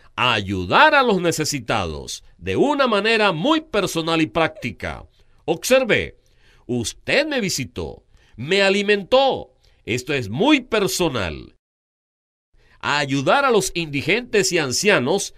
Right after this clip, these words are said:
es un estilo de vida cristiano. En la parábola de los talentos, vemos que Dios da diferentes habilidades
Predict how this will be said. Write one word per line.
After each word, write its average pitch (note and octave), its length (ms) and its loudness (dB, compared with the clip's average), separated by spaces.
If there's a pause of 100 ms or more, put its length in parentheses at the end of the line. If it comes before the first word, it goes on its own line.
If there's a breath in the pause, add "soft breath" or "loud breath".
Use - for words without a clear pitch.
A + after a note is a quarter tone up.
(120)
es - 200 -4
un D#3 160 0
estilo B3 540 0
de B3 120 4
vida G#3+ 380 0
cristiano. A3 800 2
En G2 240 -6
la A2+ 160 -2
parábola B2 480 0
de D3+ 80 -2
los B2+ 180 -4
talentos, G#2 720 -4
vemos C4 360 2
que F#3+ 140 4
Dios C#3+ 400 -2
da F3 160 -2
diferentes G3 680 -2
habilidades D#3+ 800 0